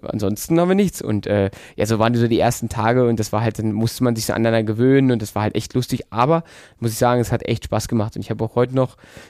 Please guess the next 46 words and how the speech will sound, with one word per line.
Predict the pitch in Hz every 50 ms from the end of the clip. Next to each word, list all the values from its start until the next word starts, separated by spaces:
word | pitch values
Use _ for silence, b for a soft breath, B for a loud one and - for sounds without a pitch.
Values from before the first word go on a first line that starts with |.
| B B
ähm, | - 113 113 113 113 113 117 113 110 -
zu, | - 120
zu | 113 110 107 - - 117
vielen, | - - 139 135 135 131 131 127 -
ähm, | - 113 117 113 110 -
einen | 120 117
guten | 123 135 139 139 131 120
Kontakt, | - - 117 - 143 139 143 - _ -
zum, | - 113 -
zum | - - 123 - - 120 _ -
Thomas | - 117 113 113 -
Klesner, | - 120 120 117 123 117 -
zum | - 104
Ingo | - 113 113 113
Hertz, | 113 120 113 117 - - - B B B B B B B B -
ähm, | 110 110 107 110 110 110 110 113 110 107
Timo | - - 123 120
Rost | 117 120 120 - -
habe | 120 113
ich | 117
letztens | 123 113 - - 120 -
hier | - 127 120
wieder | 120 120 120 110
getroffen, | 120 - - - 117 110 - 127 117
also | 113 110 110 -
immer | - 131 131
noch, | 127 123 - - -
immer | - - 123
noch, | 120 120 113 - -
äh, | - - 113 113
richtig | 113 117 120 - - -
guten | - 131 123 123 117
Kontakt, | - 120 - - 127 123 -
weil | 120 113
wir | 117 101
in | 95 110
der, | 120 117 104 -
in | 117 120
diesem | 113 117 123 120 87
ersten | 64 104 117 113 - - 117
Jahr, | 110 110 110 117 131 147 - B B B B B B B B B
ähm, | - 113 110 110 113 113 110 -
haben | 117 117 117 117 113 107 - - - - - _ _
diese | _ 123 131 - - - 143 143 143 135
Spieler | - - - 139 139 - -
uns | 131 139 151 156 151 - - - -